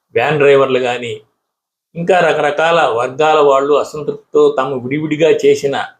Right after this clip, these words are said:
ఆ, ఈ నిరసన కార్యక్రమాలన్నీ ఇప్పుడు ఒక్కచోటికి వస్తాయి.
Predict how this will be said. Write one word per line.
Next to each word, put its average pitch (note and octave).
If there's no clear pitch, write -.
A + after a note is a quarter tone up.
ఆ, A#2+
ఈ A#2
నిరసన C#3
కార్యక్రమాలన్నీ C3+
ఇప్పుడు C3
ఒక్కచోటికి C#3+
వస్తాయి. B2+